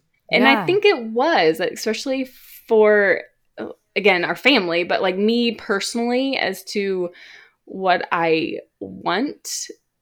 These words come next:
Speaker 1: <laughs>
Speaker 2: Mm-hmm.
Speaker 1: Granted, what I want and what I
Speaker 2: Mm-hmm.
Speaker 1: get are two different things. I know that, but, um, <laughs> thank you, Nick Strack, for that. But,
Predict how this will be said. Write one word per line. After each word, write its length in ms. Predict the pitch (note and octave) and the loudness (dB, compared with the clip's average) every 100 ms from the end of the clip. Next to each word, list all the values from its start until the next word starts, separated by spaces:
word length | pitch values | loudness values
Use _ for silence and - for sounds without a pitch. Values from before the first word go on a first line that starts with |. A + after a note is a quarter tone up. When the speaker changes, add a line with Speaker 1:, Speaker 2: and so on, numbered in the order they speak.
| _ _ - | _ _ -16
Speaker 1:
<laughs> 60 | F#3+ G3+ - A#3 | -12 -12 -8 -6
Speaker 2:
Mm-hmm. 440 | - - D#3+ F3+ - | -6 -10 -16 -14 -6
Speaker 1:
Granted, 300 | G3 F3+ F3+ | -2 -2 0
what 120 | F3+ | 2
I 100 | F3 | 2
want 380 | D#3+ D#3+ F3 E3+ | 0 -4 -4 -2
and 160 | F3 | -2
what 120 | E3+ | 0
I 100 | E3 D#3+ | 2 2
Speaker 2:
Mm-hmm. 60 | |
Speaker 1:
get 220 | E3 E3+ | 2 0
are 80 | E3 | 0
two 160 | F3 E3 | -4 -6
different 260 | E3 - | -6 -10
things. 240 | - C3 - | -10 -10 -10
I 80 | - | -8
know 180 | - | -6
that, 220 | - - - | -6 -6 -4
but, 160 | - - - - - | -6 -6 -14 -18 -10
um, 180 | - G3+ | -4 -4
<laughs> 100 | G3+ | 2
thank 240 | C#4+ B3 | 2 2
you, 120 | G#3+ | 0
Nick 180 | F3 D#3 | -2 -2
Strack, 280 | - - - | -4 -10 -8
for 100 | - | -8
that. 240 | - - - | -8 -6 -2
But, 200 | F3+ | -2